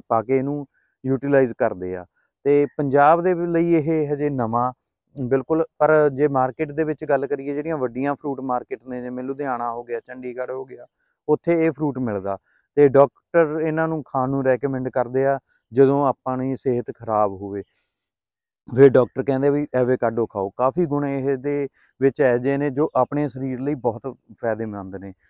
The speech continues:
ਤੇ ਹੁਣ ਜੇ ਗੱਲ ਕਰੀਏ ਵੀ ਪੰਜਾਬ ਦੇ ਵਿੱਚ ਫਰੂਟਿੰਗ ਹੁੰਦੀ ਆ, ਹਾਂਜੀ, ਪੰਜਾਬ ਦੇ ਵਿੱਚ ਆਪਣੇ ਕੋਲੇ fruiting start ਹੋ ਚੁੱਕੀ ਆ। fruit ਤੁਸੀਂ ਲੱਗਿਆ ਹੋਇਆ ਦੇਖ ਸਕਦੇ ਹੋ।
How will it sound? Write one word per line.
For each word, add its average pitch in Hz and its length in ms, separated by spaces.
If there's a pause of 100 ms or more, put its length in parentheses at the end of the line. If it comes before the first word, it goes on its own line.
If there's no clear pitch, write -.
(180)
ਤੇ 139 60
ਹੁਣ 135 240
ਜੇ 151 300 (240)
ਗੱਲ 123 200
ਕਰੀਏ 143 300
ਵੀ 151 160
ਪੰਜਾਬ 127 460
ਦੇ 143 100
ਵਿੱਚ 135 220
ਫਰੂਟਿੰਗ 135 420
ਹੁੰਦੀ 135 280
ਆ, 156 80 (300)
ਹਾਂਜੀ, 131 220
ਪੰਜਾਬ 131 400
ਦੇ 143 80
ਵਿੱਚ 143 260 (120)
ਆਪਣੇ 135 300
ਕੋਲੇ 143 200
fruiting 135 440
start 123 360
ਹੋ 123 160
ਚੁੱਕੀ 135 320
ਆ। 139 120 (360)
fruit 127 220
ਤੁਸੀਂ 143 280
ਲੱਗਿਆ 131 300
ਹੋਇਆ 127 160
ਦੇਖ 113 240
ਸਕਦੇ 98 340
ਹੋ। 101 100